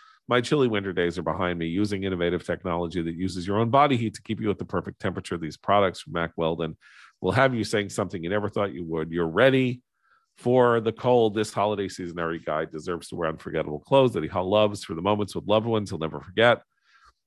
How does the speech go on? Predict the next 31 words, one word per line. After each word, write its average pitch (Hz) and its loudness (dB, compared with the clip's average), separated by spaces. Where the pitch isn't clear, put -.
So 110 2
for 92 -6
twenty 139 0
percent 127 0
off 110 0
your 104 -6
first 113 -2
order, 107 4
visit 95 -2
mack 117 0
weldon 113 2
dot 104 2
com 107 -2
slash 92 0
commentary 110 -6
and 90 -8
enter 95 -8
promo 98 -4
code 90 -4
commentary. 113 2
That's 82 0
M 117 4
A 117 4
C 117 -2
K 104 -2
W 101 0
E 107 2
L 101 6
D 98 0
O 101 2
N 85 -2